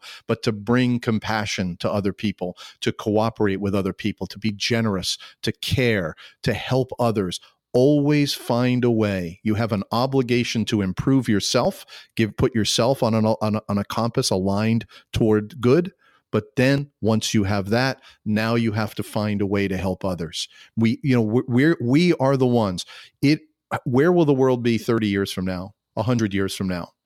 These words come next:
two hundred fifty years from now? That is decided by our thoughts today and by our, the way we operate in our society today. We see where we are today, and we can easily trace a path back. I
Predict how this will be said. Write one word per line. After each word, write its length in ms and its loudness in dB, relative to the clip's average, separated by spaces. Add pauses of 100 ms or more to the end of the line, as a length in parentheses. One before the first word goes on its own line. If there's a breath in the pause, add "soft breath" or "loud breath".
(420)
two 160 2
hundred 240 2
fifty 260 -2
years 220 0
from 120 -4
now? 180 -6 (340 loud breath)
That 240 2
is 140 0
decided 720 0 (140)
by 280 0
our 160 2
thoughts 480 -2
today 520 -4 (500)
and 160 -2
by 160 0
our, 400 0
the 120 0
way 220 2
we 220 0
operate 480 0
in 80 -2
our 100 -2
society 640 -2
today. 520 -4 (440 soft breath)
We 140 2
see 300 2
where 160 4
we 160 4
are 140 2
today, 520 -2 (200 loud breath)
and 140 -2
we 120 0
can 280 -2 (300)
easily 480 4
trace 340 -2
a 60 0
path 420 -4
back. 380 -4 (440 loud breath)
I 260 -2